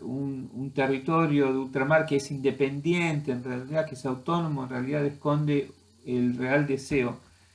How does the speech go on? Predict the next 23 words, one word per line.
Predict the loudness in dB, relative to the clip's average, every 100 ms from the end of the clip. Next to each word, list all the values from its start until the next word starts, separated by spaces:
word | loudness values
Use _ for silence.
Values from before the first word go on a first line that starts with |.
| _ -2
de | 0
los | 0
ingleses | -2 -2 0 2 0 -2 -6
a | -2 0 -2
tener | -2 -2 0
control | -2 2 4 4
sobre | 0 -4 -4
estas | -4 -6 -4
islas. | -6 -4 -8 -12 _ _ _ _ _ _ _ _
En | 4
este | 6 4 4
caso, | 6 6 4 0 -2 -4 -14 _
sería | 4 6 6
cierto, | 6 4 4 -2 -2
porque | -2 -2 2
las, | 2 2 -4 -18 _ -2
el | 2
archipiélago | 2 2 4 6 6 6
malvinense | 4 4 4 2 0 -2 -4
está | -2 4 4
demasiado | 4 0 -2 -2 0 2 2
al | 2
sur | 0 2 4 2 -4